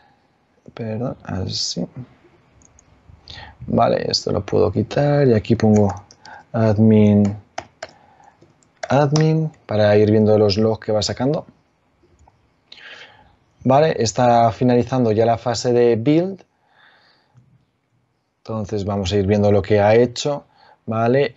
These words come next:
Ha hecho aquí el clonado del repositorio, ha sacado el último mensaje del com-, del último commit, ¿vale? Eh, me ha hecho la compilación y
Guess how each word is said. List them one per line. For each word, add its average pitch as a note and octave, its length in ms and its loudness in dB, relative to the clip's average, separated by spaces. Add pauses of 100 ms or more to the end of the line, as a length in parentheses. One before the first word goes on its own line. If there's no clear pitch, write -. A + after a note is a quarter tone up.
Ha A2+ 200 -2
hecho A2 200 0
aquí A2+ 280 0
el A2 120 2
clonado A#2 400 2
del A#2 220 2
repositorio, C#3+ 960 0
ha B2 60 -4
sacado A2+ 480 0
el A2+ 100 0
último A#2 560 0
mensaje A2+ 480 -6
del A2 560 -2 (400)
com-, D3 260 2
del A#2+ 120 2
último B2 280 2
commit, F3 360 -4 (640)
¿vale? D#3+ 500 -2 (1040)
Eh, A#2+ 1080 2
me A#2 160 0
ha B2 60 2
hecho A#2+ 520 2
la B2+ 180 -4
compilación B2+ 1160 -4 (1900)
y D#3+ 380 0